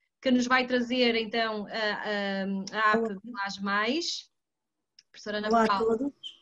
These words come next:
Speaker 2: Eh, eu vou partilhar, eh, então a cam-, eh, aqui a tela, não é?
Speaker 1: Uhum.
Speaker 2: Uhum. Eh, não reparei se, deixem-me só ver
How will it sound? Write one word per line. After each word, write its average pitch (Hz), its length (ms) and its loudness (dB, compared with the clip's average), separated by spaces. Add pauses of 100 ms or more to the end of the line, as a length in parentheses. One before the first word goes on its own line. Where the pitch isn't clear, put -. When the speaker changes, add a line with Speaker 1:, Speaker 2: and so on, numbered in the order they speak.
(100)
Speaker 2:
Eh, 240 300 10
eu 247 160 6
vou 247 260 0
partilhar, 220 480 0
eh, 196 220 0
então 202 580 -4
a 202 100 -6
cam-, 202 380 -8
eh, 180 840 -6
aqui 180 200 -8
a 170 60 -6
tela, 196 340 -6
não 190 160 -4
é? 208 140 -10 (600)
Speaker 1:
Uhum. 214 640 -10 (960)
Speaker 2:
Uhum. 214 340 -8 (140)
Eh, 202 560 -4
não 202 300 -4
reparei 202 520 -4
se, 202 680 0
deixem-me 196 400 -8
só 202 200 -8
ver 185 340 -8